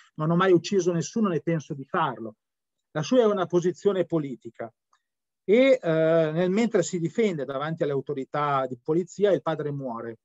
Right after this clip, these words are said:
Il padre muore e lui viene accompagnato al funerale del padre da due poliziotti, ammanettato.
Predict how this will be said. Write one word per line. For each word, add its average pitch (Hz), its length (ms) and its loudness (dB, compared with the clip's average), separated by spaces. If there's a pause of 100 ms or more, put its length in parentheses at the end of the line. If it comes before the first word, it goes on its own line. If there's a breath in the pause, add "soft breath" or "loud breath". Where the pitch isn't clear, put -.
(640)
Il - 60 -10
padre 208 240 4
muore 226 360 4
e 175 60 6
lui 208 140 4
viene 175 280 2
accompagnato 160 840 -4
al 120 100 -6
funerale 139 460 -2
del 131 160 -2
padre 156 600 2
da 131 160 -4
due 151 220 0
poliziotti, 143 580 -4
ammanettato. 127 880 -4